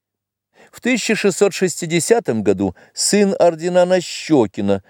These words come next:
молодой человек, подававший большие надежды,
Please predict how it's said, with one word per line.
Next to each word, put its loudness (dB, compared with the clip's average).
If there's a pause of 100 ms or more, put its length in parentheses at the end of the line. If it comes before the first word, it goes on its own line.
(140)
молодой 0
человек, 2 (220)
подававший 0
большие 0
надежды, 0